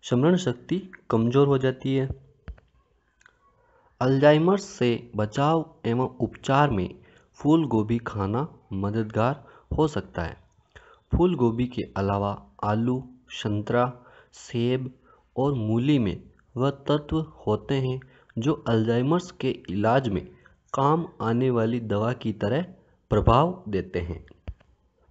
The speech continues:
फूल गोभी में इनकी मात्रा सर्वाधिक होती है। वृद्धावस्था में फूल गोभी खाना लाभदायक है। बवासीर, रक्तस्रावी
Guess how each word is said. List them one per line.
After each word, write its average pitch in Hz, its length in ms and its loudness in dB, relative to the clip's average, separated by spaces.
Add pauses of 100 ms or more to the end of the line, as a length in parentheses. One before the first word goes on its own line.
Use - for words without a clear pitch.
(180)
फूल 180 260 4
गोभी 120 340 2
में 107 240 -2 (340)
इनकी 131 360 -2
मात्रा 117 500 0 (140)
सर्वाधिक 110 580 -2
होती 101 340 -4
है। - 140 -6 (760)
वृद्धावस्था 123 680 2
में 101 220 -2 (280)
फूल 135 260 0
गोभी 110 280 -2
खाना 113 540 -4 (140)
लाभदायक 90 600 -4
है। - 180 -14 (1600)
बवासीर, 120 880 0 (520)
रक्तस्रावी 156 960 0